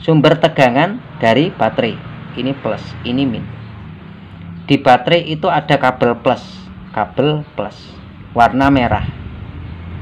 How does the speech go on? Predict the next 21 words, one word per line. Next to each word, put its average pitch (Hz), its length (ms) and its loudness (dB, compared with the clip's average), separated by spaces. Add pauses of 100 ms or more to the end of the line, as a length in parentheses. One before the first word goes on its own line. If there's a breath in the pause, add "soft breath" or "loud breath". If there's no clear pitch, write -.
(460)
Dari 135 180 6
kabel 165 300 6
warna 151 320 6
merah 151 480 4
ini 156 160 2
nanti 143 560 2
diamankan 120 800 2
oleh 120 240 4
sikring 143 480 -2
lima 117 320 0
belas, 107 320 -2
apa, 151 140 -2 (340)
eh, 113 340 4 (960)
tiga 139 240 2
puluh 147 180 4
ampere 117 220 4
ya, - 20 -10 (220)
tiga - 320 2
puluh 123 240 0
ampere. 110 580 0 (400)
Nah, - 240 -10